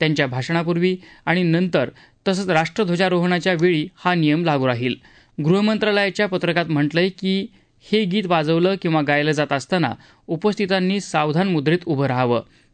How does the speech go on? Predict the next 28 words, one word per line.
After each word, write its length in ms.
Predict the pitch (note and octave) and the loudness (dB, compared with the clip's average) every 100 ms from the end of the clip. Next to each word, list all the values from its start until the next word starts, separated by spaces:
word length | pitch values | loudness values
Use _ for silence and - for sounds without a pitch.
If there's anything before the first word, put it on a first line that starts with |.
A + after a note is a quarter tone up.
| - | -4
चित्रपटगृहातल्या 800 | F#3+ G#3+ G#3+ F#3 F#3 F3+ F3+ G3 | -2 0 0 0 0 0 -2 -2
मध्यंतराचा 720 | E3+ C#3 E3 E3 D#3 D3 F3 | 0 0 -2 0 -2 -2 -2
मात्र 280 | D3+ C#3 D#3+ | 0 -2 -2
या 160 | D#3+ | 0
नियमात 320 | D#3+ C#3 C3 D#3+ | 2 0 0 -2
समावेश 460 | - C#3 B2 A#2+ | -2 0 0 0
नाही. 260 | C#3 B2+ B2+ - _ _ _ _ _ | -2 -2 -6 -8 _ _ _ _ _
भारतीय 360 | C3+ C#3+ F3 A3+ | -2 0 2 2
जनता 280 | A3+ A3+ G#3+ | 0 0 0
पार्टीच्या 400 | G3 F3+ F#3 G3+ | 0 0 0 0
नगरसेविका 640 | F#3+ E3+ E3 F3+ E3 F#3 | 2 0 0 0 2 2
रितू 240 | E3+ D3+ E3 | 2 0 0
तावडे 260 | D#3 D#3 F3 | 0 2 2
यांनी 280 | E3+ E3 F#3 | 2 0 0
आज 200 | E3 D3+ | 0 0
मुंबईच्या 520 | D#3 D#3 E3+ E3+ E3+ | 0 2 0 0 0
महापौर 460 | C#3+ D3 F#3+ G3 | 0 0 0 0
म्हणून 300 | F#3 D#3+ E3 | 2 2 0
कार्यभार 380 | E3 C#3+ C3+ C#3 | 0 0 0 -2
स्वीकारला. 480 | D#3+ D3 C#3+ B2 A#2+ - _ _ _ | -2 -2 0 0 -2 -4 _ _ _
शिवसेनेचे 580 | - F3+ E3+ F3+ F3 F#3 | 0 0 2 0 0 -2
संजय 320 | F3 D#3+ D#3 | 0 0 0
घाडे 280 | C3+ C3 E3+ | 0 0 2
यांनी 340 | F#3 F3 F#3 G3+ | 2 0 -2 0
उपमहापौर 540 | E3+ G#3 G3+ G3 G#3+ | 0 0 0 2 0
पदाचा 340 | F#3+ E3 D3+ D#3 | 0 0 0 0
कार्यभार 340 | C#3+ C#3+ C#3 | 0 0 0
स्वीकारला. 520 | C3 C#3+ C#3 D#3 E3 | -2 -4 0 0 0